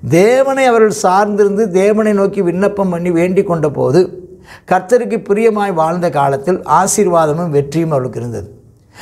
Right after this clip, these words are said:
ஆனா, என்றைக்கு அவர்கள் தேவனுக்கு துரோகம் பண்ணி தேவனுக்கு விரோதமாக பாவம் செய்ய தொடங்கினார்களோ, அப்போது அவங்களுடைய வாழ்க்கையில சாபமும் தோல்வியும் சிதறடிப்பும் நடந்தது என்பதை நம்ம பார்க்கிறோம். அதனால எச்சரிக்கையா இருக்க நான் கேட்கிறேன்.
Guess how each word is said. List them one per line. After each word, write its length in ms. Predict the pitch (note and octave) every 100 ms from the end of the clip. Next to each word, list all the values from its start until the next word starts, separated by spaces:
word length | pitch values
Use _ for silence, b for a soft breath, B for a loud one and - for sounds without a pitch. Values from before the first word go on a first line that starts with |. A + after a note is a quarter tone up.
| B
ஆனா, 160 | D#3+ F3
என்றைக்கு 520 | E3 G#3 A#3+ C#4 A3+
அவர்கள் 360 | A#3 G#3 E3+ G3
தேவனுக்கு 480 | B3+ B3+ A#3+ A3+
துரோகம் 440 | - F#3 A3+ B3 G#3
பண்ணி 240 | G3+ G#3+
தேவனுக்கு 520 | F#3+ F#3+ A3 G#3+ G3+
விரோதமாக 800 | F#3 D#3+ G3 G#3+ G3+ G3 F3+ F3
பாவம் 380 | - D#3 F#3 G#3
செய்ய 240 | G3 F3+
தொடங்கினார்களோ, 840 | E3 C#3+ C#3 C#3 C3 B2 C3 G3+ G#3 - - B B B
அப்போது 680 | D3+ F#3 A#3 B3 F3 F#3 G3
அவங்களுடைய 240 | E3 E3
வாழ்க்கையில 520 | D#3+ D#3+ G3+ G3+ F3+ E3 -
சாபமும் 560 | D#3+ F#3+ G3 G3 G3 -
தோல்வியும் 540 | E3 E3+ D#3+ D3+ D#3 D3
சிதறடிப்பும் 520 | D#3 E3 D#3 D3+ D3+
நடந்தது 680 | D3 C3 B2+ B2 B2+ B2+ -
என்பதை 500 | C3 C3+ B2 A#2 A2+ A2+ - B B -
நம்ம 200 | C3 B2
பார்க்கிறோம். 760 | B2+ B2+ B2 B2+ C3+ C#3 - -
அதனால 260 | C3 B2+
எச்சரிக்கையா 640 | B2+ C#3 C#3 D3+ C#3 C3 B2
இருக்க 500 | A2+ G#2 A2 G#2+ - -
நான் 120 | B2+
கேட்கிறேன். 340 | G2 - _